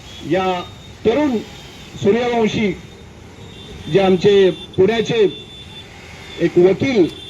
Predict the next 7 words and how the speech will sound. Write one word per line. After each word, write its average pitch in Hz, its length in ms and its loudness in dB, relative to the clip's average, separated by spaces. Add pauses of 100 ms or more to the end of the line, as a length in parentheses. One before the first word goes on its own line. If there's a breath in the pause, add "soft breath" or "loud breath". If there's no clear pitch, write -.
(100)
एक 165 140 -4
प्रशासकीय 220 540 0
अधिकारी 208 400 2
परीक्षेला 208 500 0
गेले 196 280 2
होते, 175 420 -2 (460)
अशा 170 440 -2